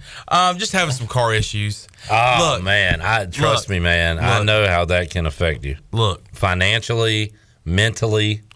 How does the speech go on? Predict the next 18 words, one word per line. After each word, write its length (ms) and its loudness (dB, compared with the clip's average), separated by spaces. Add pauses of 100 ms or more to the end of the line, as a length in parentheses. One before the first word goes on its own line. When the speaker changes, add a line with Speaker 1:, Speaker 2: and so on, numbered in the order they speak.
(160)
Speaker 1:
Financially, 720 0
Speaker 2:
Physically, 480 0
Speaker 1:
mentally. 240 2
Speaker 2:
because 340 0
you 100 2
have 120 2
to 80 -2
walk 320 2
to 60 0
work. 340 0
Speaker 1:
Financially, 1080 0
m-, 500 -2 (380)
mentally, 840 0 (540)
but 120 0
also 460 0
emotionally. 880 -2
Speaker 2:
Emotionally. 680 0 (120)
Speaker 1:
Because 680 -2